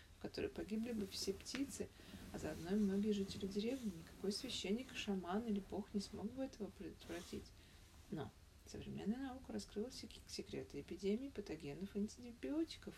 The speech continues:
и индустриальные птичники, свинарники и коровники стали реальностью. С помощью вакцин, лекарств, гормонов, пестицидов, систем контролирования и автоматических кормушек теперь возможно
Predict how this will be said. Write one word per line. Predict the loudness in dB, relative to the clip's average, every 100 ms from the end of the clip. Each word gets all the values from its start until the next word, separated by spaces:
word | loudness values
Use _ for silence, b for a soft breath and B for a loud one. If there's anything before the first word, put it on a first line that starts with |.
| -6
и | -6
индустриальные | -6 -8 -4 0 0 -2
птичники, | -4 -4 -4 -6 -6
свинарники | -6 -6 -6 -4 -4 -2
и | -2
коровники | -2 -4 -2 -2 -4
стали | -10 -8 -6
реальностью. | -4 -2 -2 -4 -8 -10 -10 B B B B -8
С |
помощью | -6 -2 -2 0
вакцин, | 0 -2 -6 -6 -4
лекарств, | -4 0 0 0 -4
гормонов, | -2 0 0 -2 -2
пестицидов, | -2 -4 -6 -2 -2 -2 -4
систем | -8 -2 -2 -2
контролирования | -8 -2 2 4 4 4 4
и | 2
автоматических | -2 -4 -4 -6 -6 -6 -8
кормушек | -4 0 0 -2 -12
теперь | -10 -6 -6
возможно | -6 -8 -6 -6